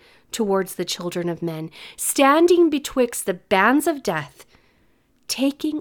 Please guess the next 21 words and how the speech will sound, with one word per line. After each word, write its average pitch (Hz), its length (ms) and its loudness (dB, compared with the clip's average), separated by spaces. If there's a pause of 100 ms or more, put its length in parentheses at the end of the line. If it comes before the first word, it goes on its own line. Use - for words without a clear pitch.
upon 180 440 -8
himself 339 880 2 (360)
their 208 300 2
iniquity 170 680 -4 (480)
and 190 240 -4
their 190 200 -2
transgressions, 170 1300 -8 (800)
having 208 440 -2
redeemed 214 640 2
them 143 460 -4 (800)
and 170 280 -2
satisfied 269 1120 0
the 175 100 -16
demands 190 640 -2 (120)
of 180 160 -8
justice." - 880 -8 (920)
That 247 560 4
is 226 180 0
what 214 240 0
the 202 80 -6
Savior's 196 640 0